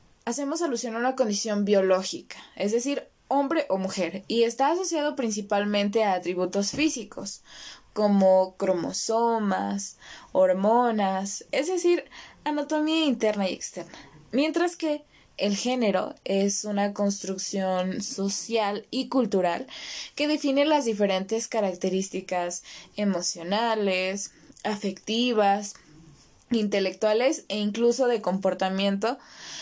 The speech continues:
las cuales son asignadas por cada sociedad como propios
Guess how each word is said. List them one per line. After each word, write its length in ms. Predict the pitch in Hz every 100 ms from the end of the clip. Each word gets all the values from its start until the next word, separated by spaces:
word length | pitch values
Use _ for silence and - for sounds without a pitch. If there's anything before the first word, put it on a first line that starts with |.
| - -
las 240 | 262 294
cuales 480 | 285 277 262 294 -
son 260 | - 277 277
asignadas 720 | 320 320 226 208 190 214 240
por 220 | 214 190
cada 240 | 190 196
sociedad 460 | 233 214 202 180 175
como 480 | - 208 190 180 202 - - - - - _ -
propios 760 | 233 247 247 202 175 - -